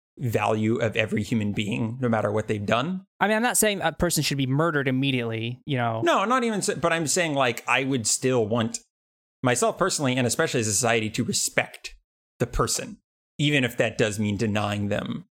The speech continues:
Speaker 1: rights and, uh,
Speaker 2: Huh.
Speaker 1: statuses in a society, even if it
Speaker 2: Interesting.
Speaker 1: means locking them up. But that, again, that's very important to me, is that idea of, to me, like, the idea that everyone is not beyond redemption and that everyone has value and everyone deserves respect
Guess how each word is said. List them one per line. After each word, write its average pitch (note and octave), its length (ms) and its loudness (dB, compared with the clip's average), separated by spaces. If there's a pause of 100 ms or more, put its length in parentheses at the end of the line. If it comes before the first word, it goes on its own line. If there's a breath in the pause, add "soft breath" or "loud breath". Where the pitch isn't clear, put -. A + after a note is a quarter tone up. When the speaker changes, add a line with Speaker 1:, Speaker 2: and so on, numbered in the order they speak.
(100)
Speaker 1:
rights - 560 -4 (260)
and, G#2 360 -2
uh, - 140 0
Speaker 2:
Huh. C3+ 200 0 (500)
Speaker 1:
statuses - 640 -4 (160)
in A#2 80 0
a - 40 -2
society, - 640 -4
even - 180 2
if A#3 60 2
it - 100 2
Speaker 2:
Interesting. A#2+ 100 2
Speaker 1:
means G#2+ 480 -2
locking - 280 -2
them B2 100 -2
up. - 180 -4
But A2+ 200 0 (380)
that, C#3+ 180 2
again, C#3 260 0
that's A#2+ 180 0
very D#3 200 2
important C3 320 0
to A#2+ 80 2
me, A2 340 -2
is A2 140 0
that A2+ 140 0
idea A2 360 2
of, G#2+ 220 -8 (220)
to - 100 2
me, A2+ 240 4
like, G#2 340 0 (760)
the A#2+ 100 4
idea A2+ 200 2
that A2+ 140 4
everyone B2 540 2
is A#2+ 120 0
not A2+ 220 0
beyond A2+ 260 2
redemption B2 600 0
and A#2 100 0
that A2+ 120 2
everyone A2 320 0
has G#2 180 -2
value A2+ 500 0
and A2+ 100 2
everyone A2 280 0
deserves G#2+ 280 0
respect A2+ 480 -4